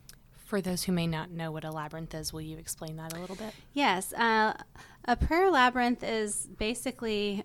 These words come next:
Speaker 2: a maze. And there's one way in that leads to the center, and then there's one way out. And Vespers in general was hard for me in the beginning because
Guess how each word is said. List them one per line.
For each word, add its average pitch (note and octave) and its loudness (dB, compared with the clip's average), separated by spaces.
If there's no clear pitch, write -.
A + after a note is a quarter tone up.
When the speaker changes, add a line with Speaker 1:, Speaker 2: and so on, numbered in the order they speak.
Speaker 2:
a F3+ -4
maze. F3 -2
And G3+ 0
there's F#3+ 2
one G#3 4
way C#4 6
in A3 0
that - -2
leads G3+ 0
to A3 0
the G3+ -6
center, F#3+ 0
and F#3 0
then F3 2
there's F3 -2
one E3+ 0
way E3+ -2
out. E3+ -4
And A3 4
Vespers C#4 4
in G#3 4
general G3 6
was F3 2
hard F#3 4
for G3 -2
me G3 4
in F#3 2
the F3 -2
beginning F3+ 2
because F3 -2